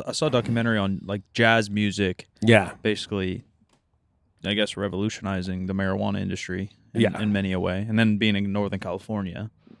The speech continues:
Speaker 2: E-, exactly. So, um, I think this came from Afghanistan, though, strangely enough. Um, the Afghan Blonde is what that was called.
Speaker 1: I have heard of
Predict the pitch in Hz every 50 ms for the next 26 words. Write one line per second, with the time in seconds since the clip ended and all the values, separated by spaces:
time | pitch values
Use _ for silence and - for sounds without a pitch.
0 | _ - 131 127 _ - - 113 113 - - 107 107 104 110 107 104 101 95 -
1 | 90 87 78 82 - - - - - - 123 113 110 107 107 104 101 101 95 -
2 | - 95 87 87 - - - - - - - - - - - - - - - -
3 | 190 190 180 - - - - 151 175 185 190 165 - - - 82 82 82 82 87
4 | 82 87 - - 98 95 92 90 87 90 92 90 87 87 90 - - 110 101 92
5 | 92 95 95 101 - _ - - - - - - - - - - - - - -
6 | - - - 123 120 - - 139 131 127 120 110 120 117 113 110 107 98 92 -
7 | - - - - - - - - 98 101 98 98 98 104 104 - - - - -
8 | - - 180 156 - - - - - 113 110 135 143 147 113 113 113 110 101 98
9 | 95 92 - -